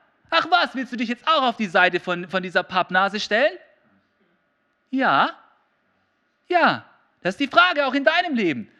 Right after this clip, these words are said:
Forschst du in, forsch doch mal in der Schrift nach, dann wirst du sehen, aus Galiläa kommt kein Prophet. Hey, die haben's nicht gecheckt. Jesus kam auch nicht aus Galiläa, er kam aus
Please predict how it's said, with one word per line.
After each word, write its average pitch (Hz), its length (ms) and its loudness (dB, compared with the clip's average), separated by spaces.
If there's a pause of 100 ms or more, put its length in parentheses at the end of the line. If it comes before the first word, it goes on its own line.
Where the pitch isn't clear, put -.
(800)
Forschst - 440 0
du 311 80 -2
in, 294 240 -4
forsch 330 260 0
doch 320 160 -2
mal 320 160 2
in 320 60 -2
der 320 120 2
Schrift 320 340 -6
nach, 359 420 0
dann 233 200 -2
wirst 269 200 -6
du 277 80 -6
sehen, 254 340 -4
aus 214 260 -6
Galiläa 233 680 -2
kommt 233 420 -10
kein 277 380 0
Prophet. 135 640 -6 (360)
Hey, 254 140 0
die 214 100 0
haben's 214 200 -4
nicht 233 160 -6
gecheckt. - 640 -6 (240)
Jesus 220 360 -4
kam 262 300 -6
auch 160 200 -4
nicht 143 280 -8
aus 143 240 -6
Galiläa, 147 540 -2
er 170 80 -2
kam 165 240 -6
aus 160 280 -10